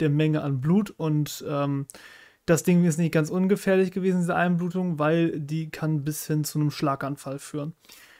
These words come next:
Und, ähm, ich musste dementsprechend noch am Freitag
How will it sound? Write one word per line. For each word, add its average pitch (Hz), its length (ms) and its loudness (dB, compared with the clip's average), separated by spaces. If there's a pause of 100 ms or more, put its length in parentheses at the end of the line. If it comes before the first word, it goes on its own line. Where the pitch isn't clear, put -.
(340)
Und, 156 960 4
ähm, 147 400 -2
ich 131 120 -2
musste 170 240 2
dementsprechend 165 540 0
noch 160 200 -2
am 170 260 0
Freitag 165 680 0